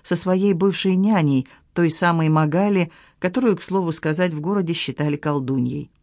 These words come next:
Цветом она напоминала горелую головёшку, худая, длинная, как швабра.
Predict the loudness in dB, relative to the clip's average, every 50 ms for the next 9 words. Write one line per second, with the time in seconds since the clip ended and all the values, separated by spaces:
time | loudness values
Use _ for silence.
0 | _ _ _ _ _ _ _ _ _ -8 -4 0 0 2 2 2 0 0 0 0
1 | 0 -2 0 2 2 2 2 0 0 -2 0 0 0 0 0 0 0 0 0 0
2 | 0 0 0 0 0 -2 0 0 -2 -2 -2 -2 -4 -6 -6 -8 -12 -12 -12 -14
3 | _ _ _ _ _ _ _ _ _ _ -6 -4 -2 0 0 2 2 2 0 0
4 | 0 -2 0 0 0 0 0 0 -2 -4 -6 -6 -6 -6 -4 -4 -4 -4 -6 -8
5 | -10